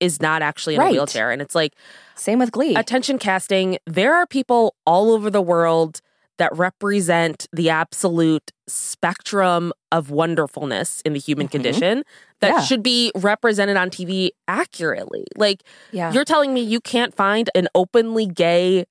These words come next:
Speaker 1: actor to play this role? Uh-uh.
Speaker 2: Right.
Speaker 1: No way.
Speaker 2: Exactly.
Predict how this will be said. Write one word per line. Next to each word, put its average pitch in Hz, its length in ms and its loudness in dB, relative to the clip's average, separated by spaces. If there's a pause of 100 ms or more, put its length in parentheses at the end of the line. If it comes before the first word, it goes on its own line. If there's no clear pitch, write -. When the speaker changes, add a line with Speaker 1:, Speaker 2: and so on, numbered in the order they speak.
(120)
Speaker 1:
actor 226 500 0
to 202 140 -2
play 160 280 0
this 170 240 0
role? 147 460 0 (160)
Uh-uh. 170 160 2
Speaker 2:
Right. 127 220 2 (400)
Speaker 1:
No 170 140 2
way. - 20 -
Speaker 2:
Exactly. - 460 -2